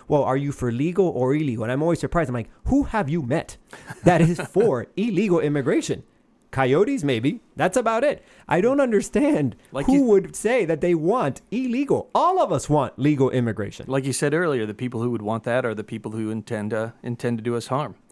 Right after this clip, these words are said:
Speaker 2: When you, when you look at our, our network vision, let's, let's, we've, we've talked about what it is that we, we are standing for, standing for strong, secure borders and a streamlined pathway to get people into the country who want to create value.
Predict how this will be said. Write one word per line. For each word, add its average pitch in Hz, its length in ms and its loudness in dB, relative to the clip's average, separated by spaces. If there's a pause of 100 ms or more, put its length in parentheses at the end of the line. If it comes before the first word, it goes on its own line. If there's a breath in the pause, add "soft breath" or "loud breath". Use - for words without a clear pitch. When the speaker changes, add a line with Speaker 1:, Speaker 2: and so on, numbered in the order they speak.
(440 loud breath)
Speaker 2:
When 160 160 4
you, 214 260 2 (100)
when 156 180 0
you 180 140 2
look 196 220 4
at 147 180 0
our, 117 320 0
our 120 100 0
network 120 400 -4
vision, 110 380 -12 (180)
let's, 127 160 -8
let's, 135 360 -8 (120)
we've, 156 240 -8
we've 139 180 -6
talked 170 240 4
about 139 240 0
what 139 160 0
it 123 120 -2
is 117 460 -8
that 113 180 -6
we, 107 240 -10
we 110 320 -10
are 98 80 -10
standing 98 420 -12
for, - 340 -18
standing 107 380 -10
for 101 300 -12 (360 loud breath)
strong, 127 360 -4
secure 139 360 -6
borders 131 460 -4
and 113 220 -8
a 110 100 -8
streamlined 127 640 -4
pathway 104 600 -8 (260 loud breath)
to - 80 -8
get 110 180 -8
people 123 300 -8
into 117 140 -8
the 120 80 -12
country 110 400 -12
who 107 100 -10
want 101 340 -10
to 101 160 -14
create 90 340 -12
value. 82 380 -12